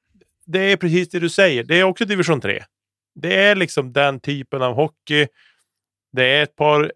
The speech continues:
extra kilon på gubbarna, liksom, och de har kommit upp i åren och sådär. Och så finns det ett par,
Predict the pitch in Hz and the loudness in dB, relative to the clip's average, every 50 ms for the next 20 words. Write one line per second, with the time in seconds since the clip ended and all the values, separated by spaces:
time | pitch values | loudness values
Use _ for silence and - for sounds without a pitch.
0 | _ _ 156 147 - - - - 139 139 123 - 147 147 147 139 147 147 143 127 | _ _ -4 -4 -4 -4 -10 -4 -4 -2 -2 -2 -2 -2 -2 0 -2 -2 -2 -4
1 | 139 139 143 147 143 127 131 147 143 139 143 139 139 135 120 - _ _ 143 143 | -2 0 0 0 0 0 0 0 0 2 2 2 2 0 -2 -8 _ _ -6 -4
2 | 131 - - 143 139 139 139 135 127 135 135 135 131 - - 151 143 139 135 135 | -4 -2 -4 -4 -4 -2 -4 -4 -4 -2 -4 -4 -4 -2 -2 -4 -2 -2 -4 -6
3 | - - 143 139 135 135 139 135 135 135 135 135 131 120 - 139 139 131 131 131 | -2 -2 0 0 2 2 2 2 2 2 0 -2 -4 -6 -2 0 0 0 0 0
4 | - 160 143 131 156 160 143 - - 147 127 143 143 139 135 131 | -2 -6 -4 -4 -4 -4 -4 -6 -8 -6 0 2 2 2 2 0